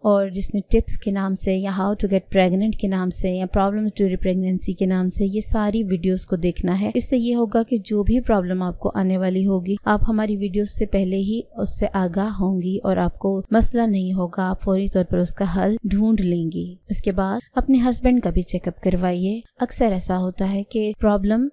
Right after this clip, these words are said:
मेल पार्टनर की तरफ से भी होती है। आप प्रेगनेंसी के लिए तैयारी कर रही होती हैं और प्रॉब्लम आपके हस्बैंड में होती है,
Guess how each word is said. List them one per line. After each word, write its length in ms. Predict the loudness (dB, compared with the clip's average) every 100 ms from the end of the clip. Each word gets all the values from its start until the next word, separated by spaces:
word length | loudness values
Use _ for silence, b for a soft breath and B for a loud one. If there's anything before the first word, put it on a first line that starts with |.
| 0
मेल 220 | 2 2 0
पार्टनर 300 | -2 -2 -6
की 120 | -2
तरफ 180 | -2 0
से 140 | -2
भी 120 | -2
होती 360 | -2 -4 -4 -4
है। 220 | -4 -4
आप 220 | -2 -2 -2
प्रेगनेंसी 480 | -4 -2 -4 -4
के 100 | -4
लिए 120 | -4 0
तैयारी 280 | 0 0
कर 160 | -2 -2
रही 180 | -2 -2
होती 380 | -4 -4 -4 -4
हैं 100 | -4
और 200 | -6 -4
प्रॉब्लम 460 | 0 0 2 0
आपके 240 | -2 -2 -4
हस्बैंड 340 | -2 -2 0
में 100 | 0
होती 340 | 0 -2 -2
है, 140 | -2